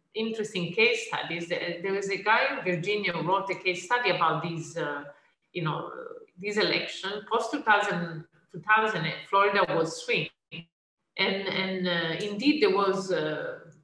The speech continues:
Florida request, so the sw-, the shrimp and crawfish industry, uh, petition for anti-dumping against China and other countries, Vietnam and others.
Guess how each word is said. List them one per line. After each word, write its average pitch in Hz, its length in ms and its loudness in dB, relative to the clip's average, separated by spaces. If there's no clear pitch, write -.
Florida 233 640 6
request, 190 480 0
so 175 340 0
the 180 80 0
sw-, - 480 -6
the 185 100 0
shrimp 285 500 2
and - 240 -2
crawfish - 640 -2
industry, 185 880 -4
uh, 160 560 0
petition 254 460 0
for 190 420 2
anti-dumping 180 800 0
against 160 320 -4
China 175 280 0
and 151 120 -2
other 165 220 -8
countries, 190 600 -6
Vietnam 156 500 -4
and 151 140 -6
others. 185 360 -2